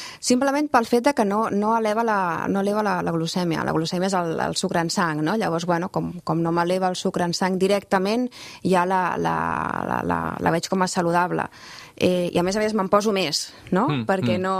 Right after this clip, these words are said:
Speaker 1: no m'eleva, no m'eleva el sucre en sang. Però no, no, no ho és. Eh, de fet, a nivell hepàtic, té molta més problemàtica, genera molta més acumulació de greixos a nivell fetge, la fructosa, no? I,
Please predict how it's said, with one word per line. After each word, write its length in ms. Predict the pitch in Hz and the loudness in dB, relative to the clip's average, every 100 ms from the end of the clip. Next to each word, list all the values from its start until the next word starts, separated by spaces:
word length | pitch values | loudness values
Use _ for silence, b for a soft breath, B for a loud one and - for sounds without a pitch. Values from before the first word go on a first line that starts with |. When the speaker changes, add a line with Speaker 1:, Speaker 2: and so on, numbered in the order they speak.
| 185 | -2
Speaker 1:
no 120 | 190 | 0
m'eleva, 400 | 196 202 196 190 | 2 0 2 0
no 140 | 196 190 | 0 2
m'eleva 260 | 185 190 | 2 0
el 60 | 190 | 0
sucre 220 | 190 180 | 0 -2
en 80 | 170 | 0
sang. 160 | 175 165 | -2 2
Però 160 | 190 | 2
no, 140 | 202 226 | 4 2
no, 120 | 208 196 | 0 0
no 140 | 196 | 2
ho 60 | 196 | 0
és. 220 | 202 - | 0 -2
Eh, 320 | - 175 170 165 | 0 2 0 0
de 120 | 170 | 0
fet, 160 | 196 208 | 2 2
a 40 | |
nivell 240 | 196 208 196 | 2 0 2
hepàtic, 540 | - 202 208 208 - B B B B B | 4 2 2 -4 -8 B B B B B
té 120 | - 202 | 0 2
molta 180 | 196 202 | 2 0
més 140 | 202 - | -2 0
problemàtica, 880 | 220 214 180 160 185 190 175 - 160 | 2 2 2 0 0 0 -2 0 -2
genera 320 | 156 170 196 214 | 0 0 0 0
molta 380 | 202 208 208 196 | 0 0 0 0
més 160 | 202 | 0
acumulació 580 | 202 190 185 175 - 196 | 0 0 -2 -2 -2 -2
de 120 | 190 | 0
greixos 400 | 175 190 - 175 170 | 0 0 0 -2 0
a 60 | |
nivell 260 | 170 160 165 | 0 -2 -2
fetge, 360 | - 170 165 170 | -2 -2 -2 -4
la 80 | |
fructosa, 560 | 165 - - 160 160 160 | -4 -6 -4 -4 -2 -2
no? 140 | 175 | -2
I, 120 | - | -2